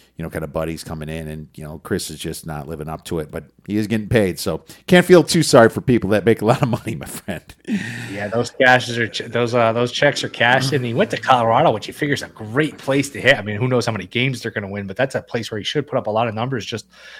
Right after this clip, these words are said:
Speaker 2: you know, couldn't stay on the field last year.
Speaker 1: Yeah, as our buddy Mike North said, "Not one home run in Colorado the first half of the year." How is that <laughs> possible?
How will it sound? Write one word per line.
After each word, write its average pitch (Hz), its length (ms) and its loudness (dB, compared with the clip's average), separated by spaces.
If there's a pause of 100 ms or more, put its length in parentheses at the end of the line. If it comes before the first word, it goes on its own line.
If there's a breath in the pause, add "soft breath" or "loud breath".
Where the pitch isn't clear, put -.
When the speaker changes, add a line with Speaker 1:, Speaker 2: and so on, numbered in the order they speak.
(140 loud breath)
Speaker 2:
you 107 80 -8
know, - 40 -8
couldn't 127 240 -8
stay - 120 0
on 120 80 2
the 107 60 -4
field 131 240 -2
last 80 280 -8
year. - 140 -16
Speaker 1:
Yeah, 92 140 -6
as 90 120 -4
our 87 80 -4
buddy 95 240 -2
Mike 90 220 -6
North 95 240 -2
said, 80 380 -6
"Not 90 220 -6
one 104 200 -2
home 104 260 -2
run 101 220 0
in 90 140 -2
Colorado 101 500 2
the 90 80 0
first 107 300 -2
half 107 180 2
of 87 60 -6
the 85 80 -2
year." 107 180 4
How 113 140 6
is 98 80 2
that 123 180 4
<laughs> - 80 -8
possible? - 500 -4